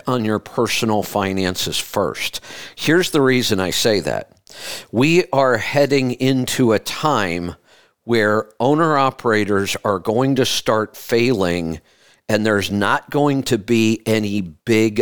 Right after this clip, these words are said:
apparent reason why. The number, the,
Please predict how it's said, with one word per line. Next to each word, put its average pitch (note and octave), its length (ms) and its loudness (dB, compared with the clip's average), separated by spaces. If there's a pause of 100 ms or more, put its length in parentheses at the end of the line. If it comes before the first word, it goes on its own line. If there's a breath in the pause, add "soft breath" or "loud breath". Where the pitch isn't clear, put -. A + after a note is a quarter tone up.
apparent G#2 680 -2
reason F#2 680 0
why. C#2 560 -4 (1120 loud breath)
The A#2+ 140 2
number, D#3+ 760 4
the, B2 200 0